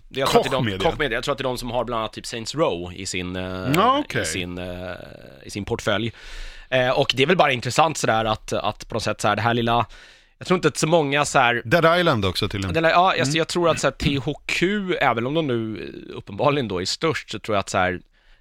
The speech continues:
Speaker 1: det är inget s-, s-, företag det kanske pratas lika mycket om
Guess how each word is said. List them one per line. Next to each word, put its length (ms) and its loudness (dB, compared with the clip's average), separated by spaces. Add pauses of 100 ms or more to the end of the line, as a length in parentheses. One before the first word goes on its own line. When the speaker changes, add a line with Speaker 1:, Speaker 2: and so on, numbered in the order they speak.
Speaker 1:
det 120 -4
är 140 2
inget 440 -2
s-, 260 -10
s-, 360 -16
företag 500 2
det 80 -6
kanske 240 -2
pratas 680 2
lika 420 -2
mycket 340 -6
om 440 2